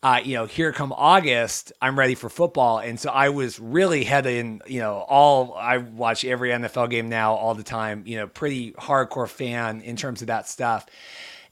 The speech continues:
And so the idea is I, I just really like football and investing in these stories and these players. You know, like I said, we covered the Spring League. A lot of those guys, you know, have been on the show, hearing their stories. They've even, you know, we've had, like, Ernesto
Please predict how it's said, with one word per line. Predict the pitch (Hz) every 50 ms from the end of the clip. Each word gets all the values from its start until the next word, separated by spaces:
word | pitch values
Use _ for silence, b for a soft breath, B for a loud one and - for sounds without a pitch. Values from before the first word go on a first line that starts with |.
| B -
And | 151 147 147 139 135 131 131 131 - -
so | - - - - 156 147 143 139 135 127 127 120 113 110 98 58 - _ _ _ _ _ _ _ _ _ _ 147 135 _ -
the | 151 156 160 151
idea | 147 143 135 160 175 175 165 156
is | 143 123 135
I, | 123 131 135 139 143 -
I | 135 135
just | 143 139 135 - - -
really | 120 120 135 151 151 147
like | 147 127 117 -
football | - - 151 123 - 151 139 139 135 131
and | 131 120
investing | 113 110 123 127 123 - - 131 127
in | 123 117
these | 113 104 -
stories | - - 139 131 131 127 127 120 117
and | 123 117
these | 110 98 -
players. | - - 143 143 139 139 139 135 131 127 120 -
You | - 123
know, | 113 107
like | 110 110 110
I | 110
said, | - - 120 113
we | 117
covered | - - 117 110 110 107 98
the | 101
Spring | - - - 156 151 147 151
League. | 147 147 143 143 143 139 123 - B B B B B B B
A | B
lot | 131 131 135 143
of | 139 135
those | 139 139 135 127
guys, | - 131 127 127 127 123 123 117 - -
you | 117
know, | 90 101
have | 107
been | 101 117 110
on | 110 107
the | 104 -
show, | - - 165 147 147 147 143 143 135 139 135 120 -
hearing | 76 - - - 156 160 160 151 151 147
their | 143 139
stories. | 131 - - 147 139 139 139 135 135 135 131 127 123 123 -
They've | 117 123 120 117 120 113 110 120
even, | 117 113 117 -
you | 117 113 107
know, |
we've | 113 120 117 113
had, | 127 123 120
like, | 117 113 110 - -
Ernesto | 123 123 127 123 127 120 - - 143 135 127 123 120 113 107